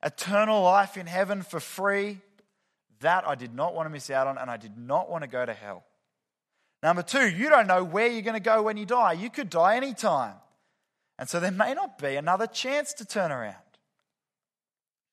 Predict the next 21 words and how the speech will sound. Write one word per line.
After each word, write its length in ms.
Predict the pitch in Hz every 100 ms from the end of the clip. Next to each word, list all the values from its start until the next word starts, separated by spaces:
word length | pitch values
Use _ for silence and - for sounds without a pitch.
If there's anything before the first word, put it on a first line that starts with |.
| _ - -
And 80 | 143
number 200 | 190 262
three, 280 | - 160
I 60 | 135
realized 440 | 143 202 220 202
that 180 | 175 170 _ -
I 60 |
wasn't 400 | 151 170 180 214
getting 320 | 151 160 165 147
any 220 | 147 151
closer. 720 | - - 185 190 - - 95 _ _ _ _
See, 200 | - 190
the 120 | 185 190
older 280 | 175 214 208
you 160 | 196
get, 400 | 175 170 202 -
the 100 | -
more 200 | 175 180
stubborn 640 | - - - 190 196 180 151
you 160 | 131
get. 340 | 117 113 101